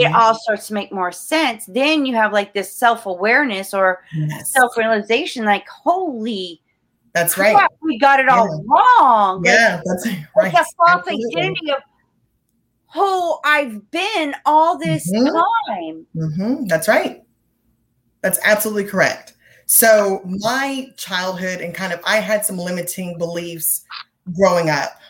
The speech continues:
Speaker 1: Um, and I actually, like, figured them out pretty early on. And that's what I wanted to do for other women, right?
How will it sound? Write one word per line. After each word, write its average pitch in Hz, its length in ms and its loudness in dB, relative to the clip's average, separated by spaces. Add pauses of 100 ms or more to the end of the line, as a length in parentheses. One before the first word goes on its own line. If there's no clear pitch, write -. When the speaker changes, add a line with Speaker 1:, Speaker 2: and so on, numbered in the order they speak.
(160)
Speaker 1:
Um, 160 460 -4
and 175 120 -4
I 185 140 2
actually, 196 280 -6
like, 165 380 -2 (300)
figured 196 320 -2
them 165 120 -2
out 175 380 0 (420)
pretty 190 300 -6
early 170 260 -2
on. 143 240 -4
And 165 80 -8
that's 185 180 -2
what 190 100 0
I 175 60 0
wanted 165 280 -4
to 165 60 -8
do 160 140 -8
for 156 140 -6
other 143 180 -2
women, 139 280 -8
right? 156 280 -4